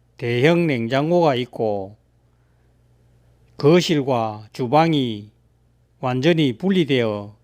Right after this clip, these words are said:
있습니다. 주방 안쪽에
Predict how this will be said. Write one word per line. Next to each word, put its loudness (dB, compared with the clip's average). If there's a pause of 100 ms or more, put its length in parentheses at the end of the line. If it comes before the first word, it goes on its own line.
있습니다. -6 (1600)
주방 2
안쪽에 -2